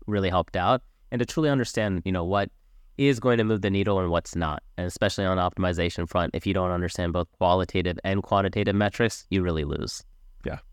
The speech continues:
Speaker 2: yeah. So good,
Speaker 1: Yeah.
Speaker 2: so good. Uh, well, let's, let's dive in then. So what are some of the most common mistakes you see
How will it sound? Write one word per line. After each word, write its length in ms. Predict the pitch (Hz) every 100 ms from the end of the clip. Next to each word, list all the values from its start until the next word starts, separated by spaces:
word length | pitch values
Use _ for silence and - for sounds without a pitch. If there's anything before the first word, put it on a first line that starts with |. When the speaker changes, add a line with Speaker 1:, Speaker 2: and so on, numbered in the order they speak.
| - -
Speaker 2:
yeah. 160 | 92 - -
So 220 | - 131
good, 120 | 98
Speaker 1:
Yeah. 120 | 85
Speaker 2:
so 220 | 78 - 101
good. 200 | 87 - _ - -
Uh, 320 | 117 120 120 -
well, 140 | 135
let's, 200 | 151 165
let's 160 | 170 165
dive 240 | 165 143
in 120 | 147
then. 160 | 135 120
So 240 | - 127
what 320 | 127 127 131 208
are 80 |
some 280 | 226 - 214
of 280 | 190 123 113
the 440 | 123 135 135 135 127
most 280 | 123 120
common 400 | - 131 123 127
mistakes 540 | 120 - - 107 - -
you 100 | 113
see 580 | - 120 117 117 117